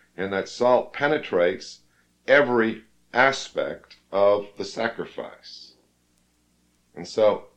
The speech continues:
it's the salt that, that's lost its savor is the salt that hasn't been given over, given out.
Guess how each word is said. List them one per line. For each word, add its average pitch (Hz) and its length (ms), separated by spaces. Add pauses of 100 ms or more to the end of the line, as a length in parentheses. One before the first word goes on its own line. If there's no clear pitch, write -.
(1500)
it's - 280
the 98 160
salt - 320
that, 98 340
that's 107 180
lost 117 360
its 101 180
savor 127 640
is 104 520 (580)
the 95 100
salt 131 640 (120)
that 104 200
hasn't 110 520
been 104 340 (720)
given 107 280
over, 113 400
given 104 320
out. 104 480